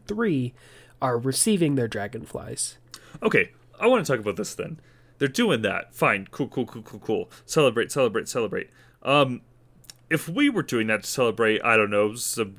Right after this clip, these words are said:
Speaker 2: new baby's birth or whatever, and we put up a statue of, I don't know, say Hitler, an evil dif-, dictator, like, as a fun balloon? <laughs> Like, why is the sorceress in a balloon?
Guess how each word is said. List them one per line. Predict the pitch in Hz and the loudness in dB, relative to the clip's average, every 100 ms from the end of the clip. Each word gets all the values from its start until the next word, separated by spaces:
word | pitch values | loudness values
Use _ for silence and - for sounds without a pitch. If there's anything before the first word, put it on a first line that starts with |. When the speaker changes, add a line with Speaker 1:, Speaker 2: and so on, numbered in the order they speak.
| - | -10
Speaker 2:
new | - 107 | -6 -2
baby's | 110 101 101 | -2 -2 -4
birth | 123 120 120 | 0 -2 -2
or | 101 | -4
whatever, | 104 101 95 104 - - - _ _ _ - | -2 -2 -2 -4 -6 -16 -20 _ _ _ 2
and | 120 113 107 | 4 4 -4
we | 123 185 | -2 -2
put | 196 - 202 | -2 -2 0
up | 156 151 | 0 0
a | 127 | -2
statue | - - 123 - - 117 | 0 0 0 -2 -4 -4
of, | - 113 107 104 - _ _ _ _ - | 0 2 2 0 -12 _ _ _ _ 2
I | 120 | 6
don't | 156 151 | 8 6
know, | 120 113 120 143 - | 6 6 6 2 -4
say | - - 117 | 0 4 6
Hitler, | 110 - 160 147 165 185 | 4 4 4 6 6 6
an | 147 - | 2 -2
evil | 160 147 143 | -2 2 2
dif-, | - 160 156 - | 4 0 0 2
dictator, | 139 147 - 175 185 208 | 4 4 4 4 6 4
like, | 165 135 131 | 6 4 4
as | 131 | 2
a | 123 | 2
fun | - - - 160 147 | 0 -2 4 4 6
balloon? | 139 123 123 170 254 - | 4 6 4 6 4 2
<laughs> | - - | -4 -2
Like, | 156 202 | 4 4
why | 240 285 | 8 6
is | 320 | 6
the | 311 | 0
sorceress | - 294 - 277 - | 0 0 2 2 2
in | 254 | 0
a | |
balloon? | 226 254 277 330 190 110 | 0 0 0 2 0 -4